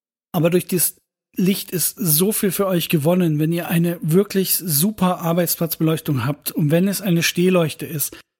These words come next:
oder eine Deckenpendel- oder Anbauleuchte. Also wenn ihr da weitere Tipps braucht, dann fragt mich gerne, könnt mir auch Fotos schicken, wie es bei euch aussieht. Aber dieses Licht ist nicht zu unterschätzen.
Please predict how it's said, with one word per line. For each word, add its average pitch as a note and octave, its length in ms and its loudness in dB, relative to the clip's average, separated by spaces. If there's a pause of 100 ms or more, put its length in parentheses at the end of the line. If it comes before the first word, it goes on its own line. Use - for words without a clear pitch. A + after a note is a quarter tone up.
(340)
oder F#3 240 4
eine F3 200 2
Deckenpendel- F3 760 0
oder D#3+ 240 0
Anbauleuchte. D3 880 0 (480)
Also D3+ 200 0
wenn E3+ 100 4
ihr F3 80 4
da E3 80 2
weitere E3+ 300 0
Tipps - 260 0
braucht, D#3 320 -2
dann D#3 180 2
fragt D#3+ 300 -2
mich D#3 160 0
gerne, D#3 280 0
könnt D#3+ 220 -2
mir D#3+ 140 4
auch D3 80 -2
Fotos E3+ 340 0
schicken, D#3+ 300 0
wie D3+ 60 2
es C#3+ 100 -4
bei D3 100 0
euch C#3+ 200 -2
aussieht. D3+ 380 -2
Aber D#3 160 -2
dieses E3 340 -2
Licht F#3+ 340 0
ist - 260 -2
nicht E3+ 380 0
zu - 180 -2
unterschätzen. D3 720 -2